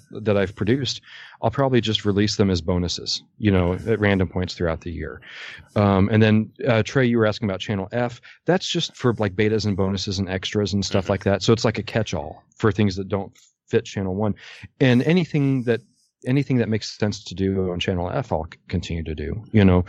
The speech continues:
Speaker 1: So if the Wyatt thing doesn't work, then, then I'm gonna do that. I'm gonna,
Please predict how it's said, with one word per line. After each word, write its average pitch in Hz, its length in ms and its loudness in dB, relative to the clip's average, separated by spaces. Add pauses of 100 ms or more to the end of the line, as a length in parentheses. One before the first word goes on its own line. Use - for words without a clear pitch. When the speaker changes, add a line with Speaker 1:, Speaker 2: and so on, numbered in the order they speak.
(420)
Speaker 1:
So 123 600 4 (400)
if - 300 0
the 131 80 -2
Wyatt 143 260 0
thing 147 80 -2
doesn't 127 220 -2
work, 117 180 -2
then, 117 260 0 (160)
then 113 320 2
I'm 113 100 -2
gonna 107 160 0
do 101 120 0
that. 87 100 -2
I'm 90 80 -6
gonna, 90 240 -4